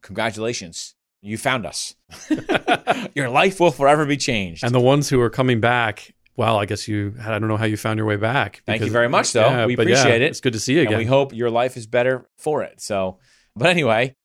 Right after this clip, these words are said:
Speaker 1: so on the category of how does your brain work, we're gonna cover something today, and I'm gonna, in our family, well, I grew up in a family,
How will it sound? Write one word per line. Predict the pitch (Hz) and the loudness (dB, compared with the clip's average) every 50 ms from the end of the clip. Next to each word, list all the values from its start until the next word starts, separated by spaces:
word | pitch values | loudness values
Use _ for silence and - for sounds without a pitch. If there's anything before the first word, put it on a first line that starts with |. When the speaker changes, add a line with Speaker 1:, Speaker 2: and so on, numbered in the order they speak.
| _ _ | _ _
Speaker 1:
so | - - 147 143 143 | -6 0 2 4 4
on | 143 156 170 | 4 2 -2
the | 185 | -2
category | 175 - 214 208 220 220 214 160 170 165 160 160 156 147 | -4 -2 0 2 2 2 2 2 4 4 4 4 4 6
of | 139 135 135 131 127 127 113 - - - _ _ _ _ _ _ _ _ | 6 6 6 6 6 4 2 -4 -12 -18 _ _ _ _ _ _ _ _
how | 98 113 120 | -8 -6 -4
does | 127 127 104 | -4 -4 -4
your | 101 95 | -6 -6
brain | 101 95 90 | -8 -6 -6
work, | 87 90 90 90 - - _ _ _ _ _ | -6 -6 -8 -8 -10 -14 _ _ _ _ _
we're | - 139 | 0 2
gonna | 190 202 208 | 2 2 2
cover | - 185 160 160 139 | 0 0 0 0 0
something | - 151 135 135 135 131 - _ _ | 0 0 0 -2 -4 -6 -8 _ _
today, | - - 123 117 117 117 117 | -6 -2 2 2 4 4 2
and | 113 113 | 2 0
I'm | 110 117 | 0 0
gonna, | 113 110 107 - _ _ _ _ _ | 0 0 -2 -4 _ _ _ _ _
in | - 131 123 131 | -6 -2 0 2
our | 131 139 139 | 2 2 2
family, | - 143 131 123 120 120 120 117 117 113 | 2 0 0 0 2 0 0 0 0 2
well, | 113 120 | 2 2
I | 127 | 2
grew | 117 135 131 | 2 2 0
up | 123 | 0
in | 113 | -2
a | 104 98 | -6 -6
family, | - 117 113 107 107 107 | -4 -4 -4 -4 -6 -10